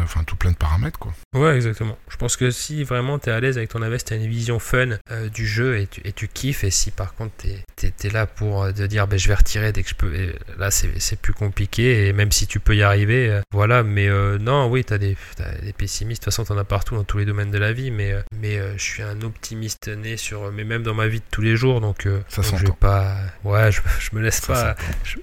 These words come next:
Speaker 2: je me laisse pas influencer, en gros, par des avis négatifs, euh, et, et si vraiment t'as des avis irrespectueux, parce que je les entends, les avis négatifs, je ré-, je peux répondre et tout, mais si c'est respectueux,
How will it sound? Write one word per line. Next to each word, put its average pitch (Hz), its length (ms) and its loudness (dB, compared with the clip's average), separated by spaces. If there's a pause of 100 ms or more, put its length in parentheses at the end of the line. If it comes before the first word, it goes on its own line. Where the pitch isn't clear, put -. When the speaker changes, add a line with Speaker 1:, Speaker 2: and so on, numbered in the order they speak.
Speaker 2:
je - 140 -8
me 123 60 -2
laisse 127 120 4
pas 147 200 6
influencer, 143 680 4
en 127 140 2
gros, 120 280 4
par 110 240 -2
des 113 240 -4
avis 110 200 -4
négatifs, 107 680 -4
euh, 107 220 -4
et, 117 220 -8
et - 20 -2
si 117 220 2
vraiment 113 320 4
t'as 113 120 2
des 110 400 0
avis 120 460 4
irrespectueux, 123 800 4
parce 110 180 2
que 117 100 2
je 117 100 4
les 113 60 2
entends, 117 260 0
les 120 160 2
avis 113 140 2
négatifs, 113 520 0
je 110 60 2
ré-, 104 160 2
je - 100 0
peux - 100 6
répondre 120 380 2
et 110 80 0
tout, 127 160 0
mais 110 120 0
si - 120 -2
c'est - 160 0
respectueux, 110 540 -2